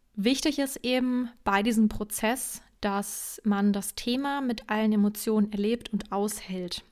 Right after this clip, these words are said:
und da durchgeht. Und ich kann mir ganz gut vorstellen, dass es auch deswegen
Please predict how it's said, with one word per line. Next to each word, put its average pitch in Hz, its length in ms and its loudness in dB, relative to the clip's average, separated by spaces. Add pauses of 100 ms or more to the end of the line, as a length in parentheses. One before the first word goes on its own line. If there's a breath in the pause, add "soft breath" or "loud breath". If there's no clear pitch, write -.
(180)
und 202 180 2
da 196 100 -2
durchgeht. 214 800 -2 (100)
Und 214 520 4 (1300 loud breath)
ich 240 120 2
kann 302 160 2
mir 311 100 4
ganz 254 180 0
gut 214 140 -2
vorstellen, 240 560 2
dass 214 160 0
es 208 160 -4
auch 202 300 -4
deswegen 240 760 0